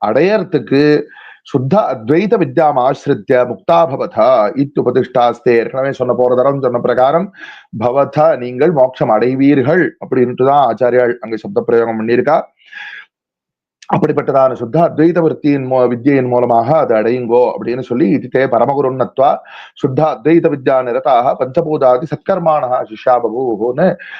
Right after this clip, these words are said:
அதே போல சகல அனுஷ்டான சம்பன்னாளாக அத்வைத வித்யை அடையணும்.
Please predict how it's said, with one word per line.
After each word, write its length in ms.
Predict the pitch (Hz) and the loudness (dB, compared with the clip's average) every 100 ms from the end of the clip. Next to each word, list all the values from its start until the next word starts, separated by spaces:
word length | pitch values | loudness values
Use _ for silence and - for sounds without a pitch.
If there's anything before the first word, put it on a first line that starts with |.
| - | -10
அதே 260 | - 110 165 | -2 0 2
போல 480 | 170 165 160 117 - | 2 2 0 -2 -8
சகல 440 | - 127 135 117 - | -4 0 2 2 0
அனுஷ்டான 420 | 120 139 165 165 143 | -4 -2 0 0 -2
சம்பன்னாளாக 680 | 131 139 139 135 131 127 127 151 | -6 -4 0 2 4 4 4 4
அத்வைத 420 | 117 110 143 165 | 2 2 2 2
வித்யை 380 | 156 135 147 151 | 0 0 2 4
அடையணும். 540 | 127 120 151 156 175 | 2 2 2 0 -2